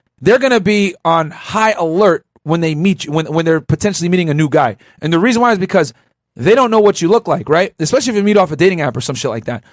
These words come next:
So being on Instagram, especially if you meet it from a dating app, verifies that you're a real person and gives you more social proof and a little bit more credence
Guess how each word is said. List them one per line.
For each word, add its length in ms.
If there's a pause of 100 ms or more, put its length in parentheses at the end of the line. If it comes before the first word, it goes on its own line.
(140)
So 320 (420)
being 240
on 140
Instagram, 680 (520)
especially 480
if 80
you 80
meet 120
it 60
from 180
a 40
dating 260
app, 140
verifies 540
that 160
you're 80
a 40
real 200
person 320
and 100
gives 160
you 60
more 160
social 320
proof 220
and 80
a 40
little 180
bit 120
more 160
credence 800